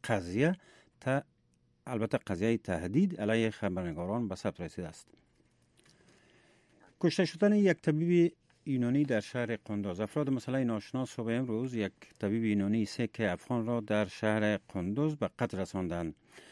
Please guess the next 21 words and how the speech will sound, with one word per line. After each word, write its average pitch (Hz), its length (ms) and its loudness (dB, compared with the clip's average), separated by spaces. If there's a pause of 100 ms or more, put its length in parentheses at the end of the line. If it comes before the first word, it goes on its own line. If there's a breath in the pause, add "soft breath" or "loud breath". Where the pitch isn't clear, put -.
(240 loud breath)
نرمان 117 300 0
سنگ 139 320 2
مشهور 127 280 -6
به 127 80 0
لالا 120 220 0
دلسوز 123 500 -2
چند 120 220 0
پیش 139 260 0
به 127 100 2
حیث 135 260 0
بزرگ 120 480 0
اهل 113 240 2
هنود 117 480 4
و 131 300 4 (140)
سیک - 540 -4 (140)
در 127 280 0
ولایت 113 340 -2
کندوز 98 360 -4
انتخاب 107 360 -2
شده 98 200 -6
بود. 90 200 -6